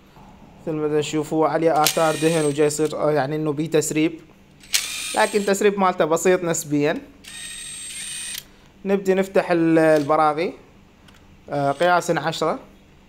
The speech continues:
هنا أنا كان أكو مدري شنو فد وسخ وما قدرنا نفتحها بالبداية، وهنا أنا هم فعفته ورحت على غير واحد. <laughs> دائمًا من البرغي مثلًا إذا يضوجك أو ما جاي ينفتح وياك عبره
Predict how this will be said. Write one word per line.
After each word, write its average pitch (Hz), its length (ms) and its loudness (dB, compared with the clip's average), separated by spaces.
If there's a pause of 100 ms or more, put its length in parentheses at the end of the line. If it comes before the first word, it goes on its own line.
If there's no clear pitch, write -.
(360)
هنا 151 220 0
أنا 147 100 0
كان 139 240 -2
أكو 135 160 -6
مدري 139 260 -4
شنو 135 260 -4
فد 127 320 -8
وسخ 139 380 -4
وما 131 400 -2
قدرنا 135 480 -4
نفتحها 135 380 -4
بالبداية، 131 560 -4 (880)
وهنا 135 460 -4
أنا 135 360 -4
هم 302 160 -4 (600)
فعفته 196 600 2
ورحت 175 460 4
على 147 200 2
غير 165 260 4
واحد. 135 420 0 (280)
<laughs> - 580 -8
دائمًا 226 360 2
من 196 160 4
البرغي 190 360 4
مثلًا 185 340 4
إذا 175 500 6
يضوجك 202 480 0
أو 175 180 4
ما 185 140 4
جاي 214 240 4
ينفتح 202 340 2
وياك 180 360 4
عبره 240 500 2